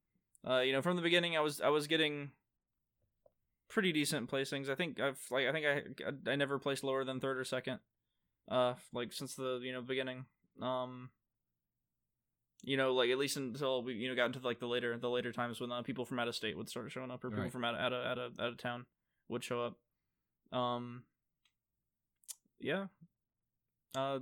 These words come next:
Speaker 2: <laughs>
Speaker 1: yeah, that's just, that's just how it went. You know, I,
Speaker 2: Right.
Speaker 1: I, I played, I played the guy who was better than me a lot.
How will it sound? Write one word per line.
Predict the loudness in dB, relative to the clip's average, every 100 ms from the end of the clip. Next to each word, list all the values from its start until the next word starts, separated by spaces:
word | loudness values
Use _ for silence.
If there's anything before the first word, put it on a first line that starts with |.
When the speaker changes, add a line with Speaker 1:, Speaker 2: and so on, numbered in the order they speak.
| -6 -12 -8
Speaker 2:
<laughs> | -8 -10 -2
Speaker 1:
yeah, | 4 6
that's | 6
just, | 2 0
that's | 0
just | 2 8
how | 8
it | 8
went. | 2 4
You | 4
know, | 6
I, | 8
Speaker 2:
Right. | 10 10
Speaker 1:
I, | 8
I |
played, | 8 6 8
I | 4
played | 6 4
the | 6
guy | 8 8 6
who | 0
was | 2
better | 2 2
than | 0
me | -2 -4 -6 -8 0
a |
lot. | 4 6 6